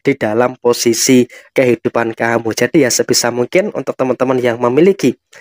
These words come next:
zodiak Cancer, jangan mengambil keputusan ketika kamu sedang emosi, apalagi ya emosi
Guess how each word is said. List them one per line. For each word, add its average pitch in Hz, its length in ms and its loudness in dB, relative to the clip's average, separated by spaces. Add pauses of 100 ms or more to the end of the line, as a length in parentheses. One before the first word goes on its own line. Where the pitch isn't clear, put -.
(220)
zodiak 120 480 -2
Cancer, 123 560 -4
jangan 139 400 -2
mengambil 131 480 -2
keputusan 147 720 -4
ketika 127 400 -4
kamu 131 240 -4
sedang 120 320 -4
emosi, 131 560 2 (400)
apalagi 120 560 0
ya - 80 -6
emosi 120 400 0